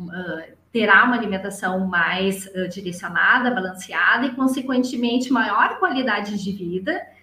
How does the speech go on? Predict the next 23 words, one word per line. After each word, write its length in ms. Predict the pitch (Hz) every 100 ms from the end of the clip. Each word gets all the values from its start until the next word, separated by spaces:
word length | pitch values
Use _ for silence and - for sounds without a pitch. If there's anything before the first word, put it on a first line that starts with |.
| _ -
né, 440 | 185 185 240 240 254
e 160 | 294
um 220 | 370 -
peso 400 | - 254 214 220
mais 200 | 247 226
estável. 680 | 262 - 262 254 240 180 - - _ _ _
Então, 440 | 180 180 190 208 208
é 140 | 190 190
um, 540 | 226 214 208 196 196
um, 20 |
realmente 600 | - 202 226 254 254 262
é 20 | 320
um 80 |
caminho 500 | 277 320 269 254 269
que 100 | 262 247
deve 200 | 233 233
ser 320 | - 233 233
considerado, 920 | 247 247 247 262 359 320 208 170 160 - _
né, 320 | 165 156 165
nesse 300 | 190 185 -
ponto, 320 | 196 170 165 -
porque 240 | 208 240
nós, 560 | 233 214 214 220 -